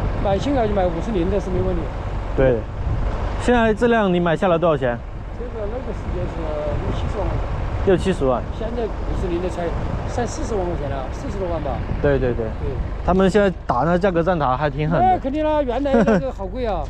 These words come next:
Speaker 2: <laughs> 对。
Speaker 1: 这地方凉快，凉快。
Speaker 2: 还可以吧，就是味道还是有点。旁边是湖嘛。尼桑具体呢？
Speaker 1: 我也不太清楚。
Speaker 2: 是。
Speaker 1: 第三个底盘。
Speaker 2: 排量够不够？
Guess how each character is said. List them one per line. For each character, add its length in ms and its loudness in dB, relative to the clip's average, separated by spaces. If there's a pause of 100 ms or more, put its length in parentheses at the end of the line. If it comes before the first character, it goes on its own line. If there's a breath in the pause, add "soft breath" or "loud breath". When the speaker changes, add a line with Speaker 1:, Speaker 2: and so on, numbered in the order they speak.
Speaker 2:
<laughs> 180 -6
对。 200 2 (800)
Speaker 1:
这 80 -2
地 80 2
方 220 2
凉 260 -2
快， 200 0
凉 160 -2
快。 120 0 (760)
Speaker 2:
还 120 4
可 120 4
以 60 6
吧， 140 4
就 180 4
是 80 4 (100)
味 140 6
道 140 4
还 120 2
是 100 -2
有 100 2
点。 160 -2 (420)
旁 100 2
边 140 4
是 100 -2
湖 280 0
嘛。 120 0 (2500)
尼 140 4
桑 540 2 (100)
具 160 0
体 140 0
呢？ 120 -2 (960)
Speaker 1:
我 100 -2
也 60 -2
不 120 -4
太 100 -4
清 100 -4 (100)
楚。 60 -4 (920)
Speaker 2:
是。 60 -2 (120)
Speaker 1:
第 60 -4
三 160 -4
个 80 -2
底 60 -2 (140)
盘。 120 -2 (240)
Speaker 2:
排 120 4
量 160 4
够 100 4
不 100 2
够？ 200 0